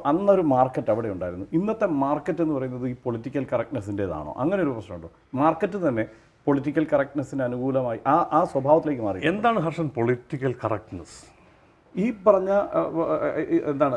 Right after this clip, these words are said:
Speaker 1: അതിനകത്തൊരു പ്രശ്നമുണ്ട്. ഈ political correctness നോക്കുമ്പോൾ, ആ, ആ, യാഥാർത്ഥ-, യാഥാർത്ഥ്യത്തിൽ നിന്ന് കുറച്ച് അകലെയാകുന്നു എന്നുള്ള പ്രശ്നം അവിടെയുണ്ട്. അതായത് സ്ത്രീയെ അവഹേളിക്കാതിരിക്കുക,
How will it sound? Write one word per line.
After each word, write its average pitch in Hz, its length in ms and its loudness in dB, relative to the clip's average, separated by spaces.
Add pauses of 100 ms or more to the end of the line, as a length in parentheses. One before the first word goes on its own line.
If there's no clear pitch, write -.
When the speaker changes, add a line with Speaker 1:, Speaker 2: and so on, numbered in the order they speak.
Speaker 1:
അതിനകത്തൊരു 180 460 4
പ്രശ്നമുണ്ട്. 170 360 0
ഈ 113 80 0
political 127 380 2
correctness 156 400 0
നോക്കുമ്പോൾ, 160 380 0 (360)
ആ, - 20 4 (260)
ആ, - 40 4 (160)
യാഥാർത്ഥ-, 156 400 4 (120)
യാഥാർത്ഥ്യത്തിൽ 165 600 4
നിന്ന് 170 220 0
കുറച്ച് 151 240 0
അകലെയാകുന്നു 151 600 2 (100)
എന്നുള്ള 147 240 2 (520)
പ്രശ്നം 139 320 2
അവിടെയുണ്ട്. 113 360 0 (160)
അതായത് 135 260 2 (160)
സ്ത്രീയെ 135 340 -2 (520)
അവഹേളിക്കാതിരിക്കുക, 123 840 0